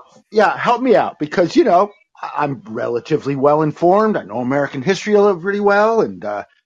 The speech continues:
I'm old, <laughs> so I have a little bit of history knowledge. And I remember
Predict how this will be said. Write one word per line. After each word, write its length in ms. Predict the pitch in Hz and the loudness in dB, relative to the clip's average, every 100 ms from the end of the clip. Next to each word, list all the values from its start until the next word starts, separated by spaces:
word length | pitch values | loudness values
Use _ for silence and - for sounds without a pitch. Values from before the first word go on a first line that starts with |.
| _ _ _ | _ _ _
I'm 140 | 139 139 | -6 -2
old, 380 | 147 151 208 - - - | 2 4 4 0 -18 -20
<laughs> 160 | _ _ | _ _
so 200 | - - | -16 -10
I 360 | 151 - 170 - | -10 -4 -6 -2
have 220 | 170 170 156 - - | 0 0 -2 -20 -6
a 60 | |
little 200 | 147 185 | -2 0
bit 140 | 185 185 | 0 0
of 80 | 160 | 0
history 240 | 185 190 | -2 -2
knowledge. 260 | 185 190 175 - - - _ - - - | 2 2 0 -14 -20 -20 _ -20 -16 -6
And 200 | 208 226 | -2 0
I 40 | |
remember 600 | 226 233 226 247 254 233 | 2 4 4 2 2 -2